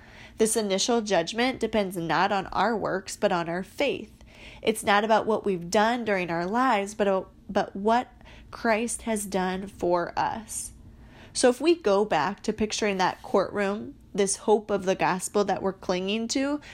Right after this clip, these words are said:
determines how that day goes. Will we feel the need to tell God how hard we tried or how close to being like him we are? Then we've missed it.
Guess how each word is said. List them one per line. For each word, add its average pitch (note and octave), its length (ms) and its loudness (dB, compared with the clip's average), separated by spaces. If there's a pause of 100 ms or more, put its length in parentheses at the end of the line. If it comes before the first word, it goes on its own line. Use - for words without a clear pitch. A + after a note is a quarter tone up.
(120)
determines B3 640 -2
how A3 360 0
that G3 360 0
day F#3 200 2
goes. - 640 -6 (680)
Will A3+ 140 6
we A3 160 0
feel G3+ 320 2
the G3 120 0
need F3+ 260 -2
to F#3+ 80 -6
tell F3+ 240 0
God E3 220 0
how F#3 140 -6
hard F#3 380 -2
we G3 140 4
tried F#3+ 580 2 (340)
or G#3 120 4
how F3 120 2
close G3+ 640 2
to A3 100 2
being G3 320 0
like F3 280 0
him G#3 180 -2
we G3 200 0
are? F#3 520 -2 (680)
Then A3 140 2
we've A3 220 0
missed F#3 500 -2
it. - 220 -2